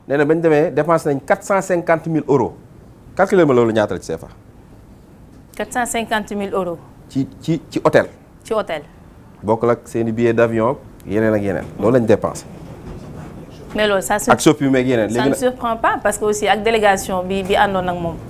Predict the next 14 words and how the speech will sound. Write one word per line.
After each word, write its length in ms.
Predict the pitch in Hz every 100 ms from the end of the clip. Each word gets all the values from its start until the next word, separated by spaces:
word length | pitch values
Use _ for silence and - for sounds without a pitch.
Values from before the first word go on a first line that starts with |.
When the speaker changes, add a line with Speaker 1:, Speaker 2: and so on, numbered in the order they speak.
| - -
Speaker 1:
Mais, 240 | 104 113 107
mais 180 | 107 131
ces 240 | 135 175 175
hôtels 200 | 180 170
de 60 | 147
luxe 320 | 151 170 -
là, 160 | 104 - - - -
hôtel 240 | 180 165
bi, 320 | 135 139 262 - -
c'est 160 | 170
un 160 | 165 165
hôtel 240 | 170 180
de 80 | 147
renommée. 440 | 151 165 139 143